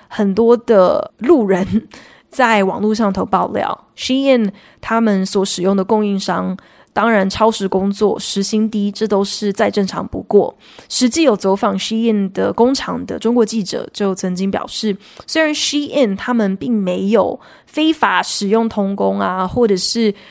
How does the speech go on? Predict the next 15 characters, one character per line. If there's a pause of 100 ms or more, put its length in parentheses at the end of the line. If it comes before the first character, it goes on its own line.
(100)
很
明
目
张
胆
的， (300)
呃，
有
虐
待
劳
工
的
行
为